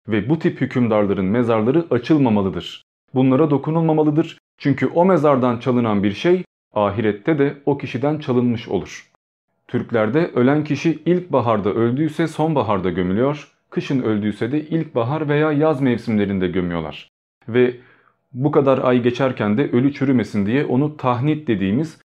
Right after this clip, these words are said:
mumyalamaya benzer bir yöntemle bekletiyorlar. Yani cesedi korumaya alıyorlar. Ki bunu Atatürk'e de yaptık aslında. Anıt mezar veya anıt kabir yapılana kadar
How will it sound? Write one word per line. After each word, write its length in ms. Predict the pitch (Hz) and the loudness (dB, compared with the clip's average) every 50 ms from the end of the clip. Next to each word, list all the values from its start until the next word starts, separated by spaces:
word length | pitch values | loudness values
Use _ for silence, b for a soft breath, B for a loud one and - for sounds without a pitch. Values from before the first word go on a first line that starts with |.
| _ _ - | _ _ -2
mumyalamaya 600 | 135 143 151 156 156 151 156 151 160 160 151 135 | 0 2 4 4 4 4 4 4 4 4 4 4
benzer 380 | 131 120 104 113 110 104 95 | 2 2 2 2 0 0 0
bir 80 | 110 104 | -2 0
yöntemle 520 | 110 120 120 120 123 117 107 127 151 147 | 0 0 -2 -2 -2 -2 0 0 2 2
bekletiyorlar. 600 | 131 120 - - 110 - - 123 101 90 87 85 | 2 0 0 -2 -4 -2 0 0 0 2 0 0
Yani 380 | 90 101 110 113 110 101 92 95 | 0 0 0 0 0 -2 -2 0
cesedi 440 | 131 131 123 - 123 120 151 165 - | -2 -2 0 0 -2 -2 -2 -4 -2
korumaya 440 | - 123 127 127 127 120 120 117 | -2 0 0 2 2 4 2 2
alıyorlar. 600 | - 110 101 95 92 87 82 78 - - - _ _ _ _ _ _ _ _ _ _ _ | 2 2 2 2 0 0 0 -4 -8 -12 -18 _ _ _ _ _ _ _ _ _ _ _
Ki 200 | - 143 131 127 | -2 -2 0 2
bunu 280 | 135 147 151 151 147 135 | 2 2 2 2 0 0
Atatürk'e 420 | - 160 151 160 123 - 127 120 | -2 -2 -2 -2 -4 -2 0 2
de 60 | 151 | 2
yaptık 340 | 170 156 - - 151 143 113 | 2 0 -2 -4 -6 -2 -2
aslında. 420 | 101 95 - - 98 92 85 76 76 - _ _ _ _ _ _ _ _ _ | -4 -4 -4 -6 -6 -6 -6 -6 -8 -14 _ _ _ _ _ _ _ _ _
Anıt 280 | 123 135 156 156 151 147 | 0 2 2 0 0 0
mezar 440 | 135 131 127 120 135 123 113 107 101 | 0 2 2 2 2 0 2 2 2
veya 300 | 110 110 113 110 - - | 2 2 2 0 0 0
anıt 260 | 123 135 151 156 151 - | 0 0 0 0 -2 -2
kabir 240 | 143 120 120 117 | -2 0 0 2
yapılana 440 | 104 107 101 - 120 123 135 147 147 | 0 0 0 0 0 0 0 0 0
kadar 400 | 143 131 120 131 139 143 - _ | -2 -2 -2 -2 -4 -4 -10 _